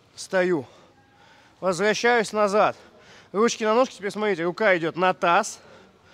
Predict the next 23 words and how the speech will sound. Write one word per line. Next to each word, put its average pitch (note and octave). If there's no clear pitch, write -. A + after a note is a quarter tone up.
рука G#3
на G#3+
колени. F#3+
Я G#3
руками G#3+
убираю F#3+
в E3
бок A#3+
и F3+
развожу G3
локти. G3
Вот G3+
здесь B3+
очень A3+
важно, G#3
ребят, D#3+
смотрите, F3
я F3
стопой A#3+
шагаю F3+
в -
подколенный G#3
сгиб, E3+